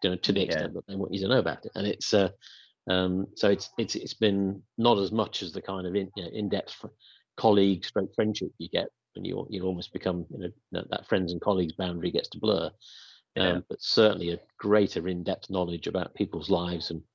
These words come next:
Speaker 1: what goes on. And I'm, you know, as I, as I, as I indeed have shared with, uh,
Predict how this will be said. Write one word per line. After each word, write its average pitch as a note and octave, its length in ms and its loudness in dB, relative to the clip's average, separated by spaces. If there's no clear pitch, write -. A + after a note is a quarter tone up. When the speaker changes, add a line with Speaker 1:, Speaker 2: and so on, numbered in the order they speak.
Speaker 1:
what F#2+ 180 4
goes F2 220 4
on. F#2 240 0
And G2 100 2
I'm, F2+ 160 -2
you F2 140 -4
know, F2+ 80 -6
as F2+ 140 2
I, F2+ 180 2
as F#2 100 -2
I, G2 140 0
as F#2+ 100 0
I G2+ 200 6
indeed F#2+ 340 4
have F2+ 120 -2
shared G2 340 2
with, F#2 140 -6
uh, G2 120 -4